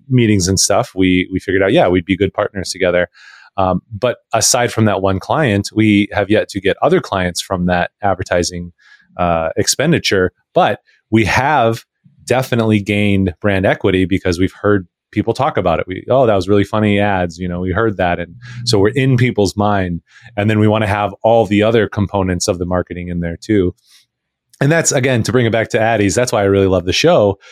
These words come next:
because we see all the elements and maybe some elements that we don't work on as much or different areas that we don't work on as much. And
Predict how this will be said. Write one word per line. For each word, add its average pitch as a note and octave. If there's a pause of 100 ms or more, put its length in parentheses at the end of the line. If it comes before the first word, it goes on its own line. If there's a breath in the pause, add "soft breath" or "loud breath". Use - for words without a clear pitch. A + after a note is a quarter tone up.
(200 loud breath)
because B2
we B2
see B2
all A#2
the G#2+
elements G#2+
and G2
maybe G#2
some G2+
elements G2+
that -
we G#2
don't G2
work G2+
on F#2+
as G2+
much G2
or F#2
different F2+
areas G2
that F#2
we F#2
don't F#2
work F#2+
on F#2
as F2+
much. F#2 (500 soft breath)
And F#2+